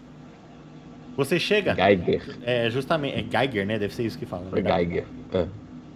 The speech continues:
Speaker 1: Você se aproxima justamente da região de onde ficam os laboratórios do povo de medicina. Então você sabe que ali tem o, as coisas da lobotomia, tem aonde, aonde ficam os estudos de anatomia,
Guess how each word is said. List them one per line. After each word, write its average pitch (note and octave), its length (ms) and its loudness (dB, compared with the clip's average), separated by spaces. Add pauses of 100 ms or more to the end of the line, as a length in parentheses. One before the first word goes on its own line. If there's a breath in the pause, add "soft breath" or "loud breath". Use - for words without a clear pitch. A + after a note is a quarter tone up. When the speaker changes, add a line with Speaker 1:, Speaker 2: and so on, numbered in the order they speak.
(420)
Speaker 1:
Você C#3+ 200 0
se G#3 80 4
aproxima G3+ 360 2
justamente G3+ 380 -2
da G#3+ 80 6
região F3+ 400 4
de F#3 80 4
onde F#3 140 2
ficam E3+ 260 2
os D3+ 80 2
laboratórios D3+ 540 6
do C#3+ 100 -2
povo C#3 220 0
de C3 100 0
medicina. B2+ 460 -2
Então D#3 160 -2
você F3 180 -4
sabe D#3 240 4
que D3 80 -2
ali B2 140 0
tem B2 100 2
o, G#2+ 60 0 (500 loud breath)
as - 120 -4
coisas G#2+ 140 -4
da G#2 60 0
lobotomia, D#3 1040 2 (420 loud breath)
tem C3 380 0
aonde, B2 600 4
aonde A#2+ 280 2
ficam B2+ 720 4
os B2 160 4
estudos C3 320 -2
de A#2+ 80 -2
anatomia, E3 1160 6